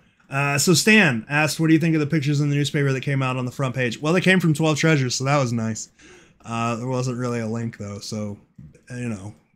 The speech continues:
damn you, journalist. I don't know. It was cool. It's always cool when it gets press, even if, like, even if we don't agree with the press or,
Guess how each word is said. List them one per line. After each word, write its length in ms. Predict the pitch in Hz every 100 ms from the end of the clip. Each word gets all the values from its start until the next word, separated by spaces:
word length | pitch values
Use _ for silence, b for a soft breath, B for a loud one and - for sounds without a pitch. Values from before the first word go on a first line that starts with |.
| _ _ _ _ _ _ 117
damn 320 | 131 131 123
you, 220 | 123 117
journalist. 760 | 110 120 120 113 120 - - - _ _ _ _ -
I 120 | 214
don't 100 | 190
know. 260 | 160 175
It 100 | 180
was 180 | 226 220
cool. 400 | - 269 220 135
It's 180 | 175 -
always 240 | 285 320 320
cool 220 | 269 247
when 140 | 220
it 20 |
gets 220 | 196 175 -
press, 380 | 160 127 - 170
even 240 | 240 277
if, 80 | 226
like, 160 | 220
even 400 | 170 139 175 196
if 100 | 202
we 100 | 180
don't 200 | 180 170
agree 260 | 156 143 151
with 140 | 151
the 60 | 147
press 460 | 151 151 147 139 143
or, 300 | 127 117